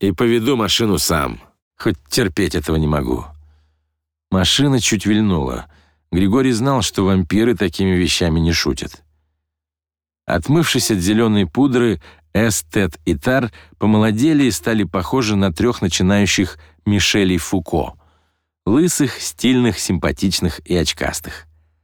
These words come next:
В нерабочее время это были молодые гламурные боги. Их весёлые наглые глаза выдавали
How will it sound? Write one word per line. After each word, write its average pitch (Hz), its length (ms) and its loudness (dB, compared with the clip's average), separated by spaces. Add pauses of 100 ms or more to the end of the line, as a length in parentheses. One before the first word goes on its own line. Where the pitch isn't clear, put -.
(580)
В 85 40 -2
нерабочее 120 560 2
время 131 340 2
это 98 160 -2
были 101 240 2
молодые 95 560 2
гламурные 92 600 2
боги. 76 520 -2 (520)
Их 101 220 0
весёлые 120 480 2
наглые 101 400 0
глаза 95 400 0
выдавали 101 580 0